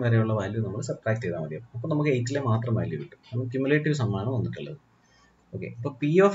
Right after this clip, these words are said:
x equal to eight എന്ന് പറയുന്നത് കണ്ടുപിടിക്കാൻ നമ്മുടെ, ഏഹ്, formula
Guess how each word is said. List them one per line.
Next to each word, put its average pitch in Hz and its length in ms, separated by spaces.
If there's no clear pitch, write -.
x - 180
equal 165 240
to 147 140
eight 120 240
എന്ന് 151 180
പറയുന്നത് 110 420
കണ്ടുപിടിക്കാൻ 104 560
നമ്മുടെ, 101 260
ഏഹ്, 92 220
formula 127 280